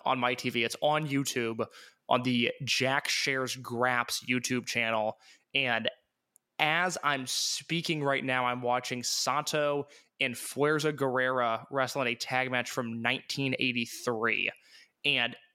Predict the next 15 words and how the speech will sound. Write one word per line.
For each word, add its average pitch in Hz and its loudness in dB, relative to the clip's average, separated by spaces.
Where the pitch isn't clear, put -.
it 160 4
is 139 2
just 135 -2
cool 170 2
to 170 0
think 151 -4
that - 0
Santo, 143 0
although 131 0
he's 123 -6
certainly 151 0
not 135 0
that 131 0
man 123 0
anymore, 120 0